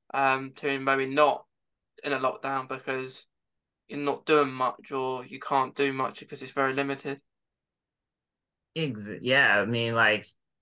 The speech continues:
Speaker 2: you're only limited to one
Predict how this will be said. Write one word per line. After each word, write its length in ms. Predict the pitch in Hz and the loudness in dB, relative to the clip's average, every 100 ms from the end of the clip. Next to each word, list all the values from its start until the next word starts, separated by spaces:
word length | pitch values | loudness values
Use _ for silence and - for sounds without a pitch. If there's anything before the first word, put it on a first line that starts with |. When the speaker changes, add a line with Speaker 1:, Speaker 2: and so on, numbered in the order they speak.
| _ _ | _ _
Speaker 2:
you're 500 | 104 120 117 113 87 | -4 2 4 4 2
only 840 | 57 98 117 113 113 110 104 87 _ _ _ _ - | -2 -2 0 0 0 -2 -4 -8 _ _ _ _ -8
limited 560 | 135 131 127 123 120 117 | 0 2 4 4 2 2
to 340 | - 123 117 | 2 2 2
one 600 | 113 120 120 120 120 | 0 2 2 2 0